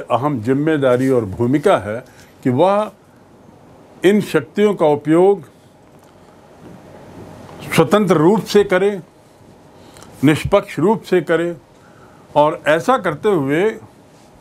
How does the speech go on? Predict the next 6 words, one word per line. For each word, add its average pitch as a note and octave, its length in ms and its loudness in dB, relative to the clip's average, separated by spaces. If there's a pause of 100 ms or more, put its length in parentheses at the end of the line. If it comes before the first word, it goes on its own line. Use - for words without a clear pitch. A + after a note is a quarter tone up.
(2250)
उचित A3 340 2
न्याय G3 320 4
प्रणाली, G2+ 540 0
निष्पक्ष F#3 600 0
न्याय E3 220 0
प्रणाली G#2+ 500 -8